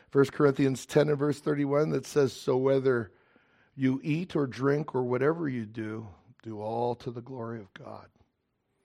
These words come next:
Finally, from our last section of the chapter in verses twenty-three to twenty-five, Jesus knew what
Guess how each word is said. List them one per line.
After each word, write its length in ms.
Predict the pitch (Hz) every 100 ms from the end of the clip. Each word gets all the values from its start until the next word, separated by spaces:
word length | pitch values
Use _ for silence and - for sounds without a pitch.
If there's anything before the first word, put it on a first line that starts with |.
| _ _ _ _ _ _ _ _ _ _ _ _ _ _ - - -
Finally, 380 | 170 220 190
from 200 | 160 160
our 120 | 156 156
last 300 | 165 180 -
section 400 | 165 - 151 143
of 80 |
the 100 | 139
chapter 420 | 135 143 135 135 151
in 80 |
verses 320 | 135 143 120 110
twenty-three 460 | 147 147 131 143
to 80 | 131
twenty-five, 680 | 110 143 139 - 147 147 135
Jesus 420 | 143 135 131 -
knew 180 | 143 143
what 280 | 131 131